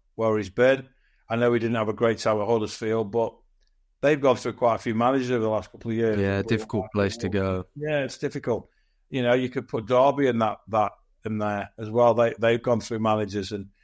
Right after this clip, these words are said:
Speaker 1: you seem to get a great manager, then all of a sudden they go off somewhere else, try and replace him with somebody else. I think you had Lampard, didn't you? Then he went off, and then
Speaker 2: Yeah.
Speaker 1: somebody else. Then Rooney comes in, did okay, he goes, and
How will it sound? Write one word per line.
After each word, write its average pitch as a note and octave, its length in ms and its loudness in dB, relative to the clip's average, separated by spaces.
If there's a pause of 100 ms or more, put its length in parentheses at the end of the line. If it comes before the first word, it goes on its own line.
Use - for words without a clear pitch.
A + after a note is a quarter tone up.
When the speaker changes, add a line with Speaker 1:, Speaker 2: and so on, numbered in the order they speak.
(260)
Speaker 1:
you - 60 -16
seem A#2+ 200 -2
to G#2+ 100 -12
get A2 160 2
a G#2+ 40 0
great A#2 260 2
manager, G#2+ 400 2
then G#2+ 340 0 (160)
all A2+ 140 0
of G2 60 -4
a - 40 -8
sudden G#2+ 220 -2
they A2+ 160 0
go A2 180 2
off G#2 120 2
somewhere G#2+ 320 2
else, G#2 340 4
try A#2 180 4
and A2 80 2
replace G#2+ 400 -2
him G#2+ 60 -12
with G2+ 100 -8
somebody A2 280 -2
else. G#2+ 260 0 (560)
I A2 60 0
think A2+ 180 -2
you A#2 80 2
had A2 160 6
Lampard, A2+ 480 4
didn't A2+ 180 0
you? G#2+ 80 -2
Then A2 160 0
he A2 60 -2
went G#2+ 220 2
off, G#2+ 260 0
and G2+ 80 -10
then G#2+ 100 0
Speaker 2:
Yeah. G2+ 300 -2 (240)
Speaker 1:
somebody A2 180 -4
else. A2 280 0
Then G#2+ 160 0
Rooney A#2 320 2
comes A2 340 -4
in, G#2+ 220 0
did A2+ 160 2
okay, A2 360 0
he A#2+ 120 -2
goes, G#2+ 440 0
and G2 120 -12